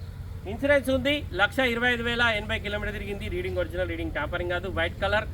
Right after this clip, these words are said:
బంపర్ టు బంపర్ ఒరిజినల్ ఉంది సార్. బానెట్ నుంచి డిక్ వరకు, ఫ్రంట్ గ్లాస్ నుంచి బ్యాక్ గ్లాస్ వరకు ఎక్కడ ఏ పీస్ రిప్లేస్ కాలే. బండ్లో ఏదైనా మైనస్ ఉందంటే రీడింగ్ ఒకటి, వన్ ల్యాక్ ట్వంటీ ఫైవ్ థౌజండ్ తిరిగింది. ఐదింటికాయ సిల్ టైర్లు ఉన్నాయి. స్టెప్నీ ఇప్పటివరకు వాడలేదు. రన్నింగ్ నాలుగు టైర్లు కూడా సిల్ టైర్లు ఉన్నాయి. ఒకసారి బండి మొత్తం చూసుకొని నచ్చితే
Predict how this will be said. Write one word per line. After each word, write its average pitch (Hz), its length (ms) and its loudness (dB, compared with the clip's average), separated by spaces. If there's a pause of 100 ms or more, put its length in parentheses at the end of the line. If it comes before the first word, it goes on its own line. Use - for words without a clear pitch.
(460)
బంపర్ 233 320 6
టు 269 60 4
బంపర్ 240 320 2
ఒరిజినల్ 226 340 0
ఉంది 233 120 0
సార్. 254 140 2
బానెట్ 208 340 2
నుంచి 233 200 -4
డిక్ 202 200 -2
వరకు, 220 220 0
ఫ్రంట్ 196 280 0
గ్లాస్ 202 280 0
నుంచి 190 140 -6
బ్యాక్ 175 200 0
గ్లాస్ 180 180 -2
వరకు 180 180 0
ఎక్కడ 156 220 -2
ఏ 156 60 -2
పీస్ 160 200 -6
రిప్లేస్ 156 360 -4
కాలే. 165 320 0 (280)
బండ్లో 214 220 6
ఏదైనా 254 220 4
మైనస్ 233 360 0
ఉందంటే 226 360 0
రీడింగ్ 202 300 -4
ఒకటి, 190 300 -2
వన్ 170 180 -2
ల్యాక్ 180 200 -2
ట్వంటీ 165 200 -2
ఫైవ్ 165 160 -4
థౌజండ్ 160 280 -4
తిరిగింది. 170 420 -2 (400)
ఐదింటికాయ 254 440 4
సిల్ 226 220 -2
టైర్లు 247 220 2
ఉన్నాయి. 262 280 4 (360)
స్టెప్నీ 240 340 0
ఇప్పటివరకు 240 400 0
వాడలేదు. 226 360 2
రన్నింగ్ 208 280 0
నాలుగు 196 200 4
టైర్లు 202 200 0
కూడా 202 140 0
సిల్ - 200 -6
టైర్లు 254 220 -4
ఉన్నాయి. 277 160 -6
ఒకసారి 196 180 0
బండి 185 220 2
మొత్తం 226 320 -4
చూసుకొని 226 340 -4
నచ్చితే 214 540 -2